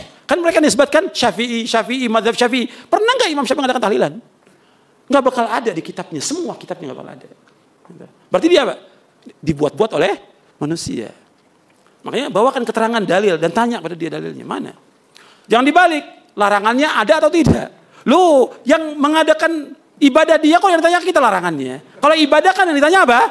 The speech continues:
Dalilnya, contohnya. Kalau masalah keduniaan yang ditanya apa? Larangannya. Kalau ibadah, ketika dia beribadah, zikir ribuan kali, sholat, umpamanya, umpama subuh, dia sholat subuh. Tiga rakaat, sholat subuh.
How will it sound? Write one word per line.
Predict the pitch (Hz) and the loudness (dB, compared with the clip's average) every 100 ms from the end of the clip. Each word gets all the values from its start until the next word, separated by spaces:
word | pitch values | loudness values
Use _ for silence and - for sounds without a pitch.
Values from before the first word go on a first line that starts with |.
| - - _ - _ | -4 -20 _ -20 _
Dalilnya, | 170 208 208 330 349 320 254 | 2 4 6 4 4 2 2
contohnya. | 220 220 311 403 359 277 226 220 - - _ _ _ _ - | 0 0 -4 -2 -4 -2 -4 -6 -10 -20 _ _ _ _ 0
Kalau | 277 285 | 2 4
masalah | 277 269 302 | 4 2 2
keduniaan | 285 285 277 330 | 0 2 2 2
yang | 330 | 2
ditanya | 311 349 254 | 2 2 2
apa? | 240 - - - - _ _ 156 | 2 0 -8 -20 -20 _ _ -6
Larangannya. | 147 135 131 131 196 208 170 131 117 117 175 _ _ _ _ - | -4 -4 -8 -10 -10 -8 -8 -8 -12 -16 -18 _ _ _ _ -6
Kalau | 175 | -2
ibadah, | 175 180 202 262 494 - - - | 2 2 4 4 2 -2 -14 -8
ketika | 202 220 | -2 0
dia | 214 | -2
beribadah, | 208 208 233 220 - | -2 0 0 0 -4
zikir | 165 220 254 208 | -8 -2 -2 0
ribuan | 202 214 214 | 0 0 0
kali, | 214 196 | 0 -2
sholat, | 180 214 220 202 - - | -2 0 2 0 -6 -12
umpamanya, | 180 196 208 214 185 - _ _ _ _ _ _ _ _ - | -4 -2 0 -2 -4 -12 _ _ _ _ _ _ _ _ -8
umpama | - 190 | -4 -2
subuh, | 185 220 285 202 - - | 0 2 4 2 0 -4
dia | 175 | -4
sholat | 165 160 | -2 -6
subuh. | 170 151 135 - _ _ | -6 -10 -12 -16 _ _
Tiga | - 196 208 | -4 0 2
rakaat, | 202 214 208 165 - - | 2 0 -4 -6 -8 -6
sholat | 156 156 | -4 0
subuh. | 151 135 131 | 0 -2 -8